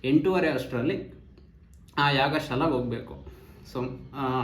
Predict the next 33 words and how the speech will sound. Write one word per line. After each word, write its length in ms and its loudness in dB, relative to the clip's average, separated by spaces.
ಆದಿ 140 2
ಸುಬ್ರಹ್ಮಣ್ಯ 520 0
ದೇವಸ್ಥಾನದ 500 2
ಪಕ್ಕದಲ್ಲೇ 440 2
ಇದೆ 260 0
ಯಾಗಶಾಲ. 440 -4
So, 100 2
ನೀವು 140 2
ಅಲ್ಲಿ 140 2
ಯಾರನ್ನಾದ್ರೂ 400 0
ಕೇಳಿದ್ರು 320 0
ಹೇಳ್ತಾರೆ. 760 -4
So, 100 -2
ನಿಮಗೆ 220 2
ಗೊತ್ತಾಗುತ್ತೆ, 500 -2
ಆ 220 -4
ಯಾಗಶಾಲೆಗೆ 600 -2
ಹೋಗ್ಬೇಕು. 560 -6
ಅಲ್ಲಿ 300 6
ಎಂಟೂವರೆ 460 4
ಅಷ್ಟರಲ್ಲಿ 400 2
ನೀವು 140 2
ರೆಡಿ 220 2
ಇರಬೇಕು. 420 0
ಅಲ್ಲಿ, 420 2
ಆ, 120 0
ನಾನು 200 4
ಈ 80 4
ವಿಡಿಯೋದಲ್ಲಿ 480 4
ತೋರಿಸ್ತೀನಿ 420 0
ನೋಡಿ, 200 2
ಆ 140 0
ಥರ 160 -6